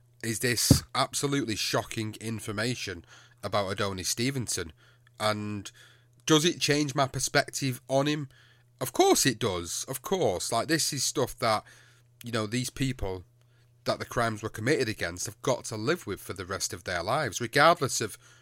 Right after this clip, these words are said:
where he is in his life now, which we'll of course talk about as we go through the rest of the story. But, you know,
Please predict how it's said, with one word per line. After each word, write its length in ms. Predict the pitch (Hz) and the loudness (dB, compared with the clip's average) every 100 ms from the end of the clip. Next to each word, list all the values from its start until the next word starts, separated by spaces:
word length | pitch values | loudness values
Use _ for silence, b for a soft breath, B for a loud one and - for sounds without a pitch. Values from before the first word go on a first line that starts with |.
| b b _ | b b _
where 280 | 120 123 123 | 2 4 6
he 200 | 113 113 | 4 2
is 220 | 107 - - - | 0 -4 -10 -2
in 160 | 131 135 | 2 4
his 180 | 113 | 2
life 260 | 120 107 95 | 4 2 2
now, 160 | 131 135 | 2 2
which 240 | 110 - | 0 -4
we'll 100 | 110 | -4
of 140 | 104 - | -6 -6
course 320 | - 101 - | -4 -4 -4
talk 340 | - 135 170 | 2 2 2
about 320 | - 87 85 87 b b | -2 -4 -6 -10 b b
as 140 | 101 | -6
we 80 | 110 | -4
go 160 | 113 101 | -2 -4
through 220 | - 101 | -4 -6
the 80 | 92 | -4
rest 240 | 95 - | -4 -4
of 60 | 101 | -4
the 80 | 90 | -2
story. 420 | - 95 85 101 | -2 -2 -4 -4
But, 260 | - 117 - B B B B B | 2 2 2 B B B B B
you 80 | 131 | -4
know, 220 | 127 113 | -2 -2